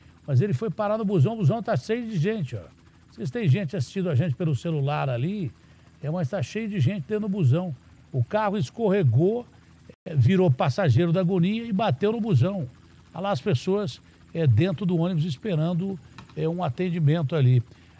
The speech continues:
O Raça, eu não sei quanto é que choveu aí em Ferraz de Vasconcelos, né? Em Taboão, é, o comandante Roncato disse que choveu, é, mais, é, mais de cem milímetros, foi isso que ele falou? Eu entendi que foi mais de cem milímetros.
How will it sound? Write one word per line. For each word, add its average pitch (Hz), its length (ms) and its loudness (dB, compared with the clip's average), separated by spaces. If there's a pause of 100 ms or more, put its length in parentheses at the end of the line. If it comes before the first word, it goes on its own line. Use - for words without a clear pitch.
(160)
O - 320 -8
Raça, 190 300 -2
eu 185 180 0
não 220 160 -6
sei 190 200 0
quanto 196 280 -2
é 208 80 -4
que - 100 -16
choveu 170 420 2
aí 139 300 2
em 160 60 -2
Ferraz 143 340 -2
de 139 60 -2
Vasconcelos, 123 800 -6
né? 143 180 0
Em 143 80 -2
Taboão, 160 480 0 (500)
é, 131 480 2
o - 40 -8
comandante 151 340 2
Roncato 165 480 0
disse 156 220 -4
que - 80 -20
choveu, 156 520 0 (400)
é, 139 220 0
mais, 143 460 0
é, 160 80 2 (400)
mais 156 160 2
de 127 80 -4
cem 180 100 0
milímetros, 143 380 2
foi 131 180 2
isso 156 140 -8
que 135 80 0
ele 104 60 0
falou? 131 380 -4 (380)
Eu 123 240 2
entendi 131 460 2
que 127 60 -10
foi 160 120 -2
mais 143 200 2
de - 40 -4
cem 185 140 -6
milímetros. 123 640 -4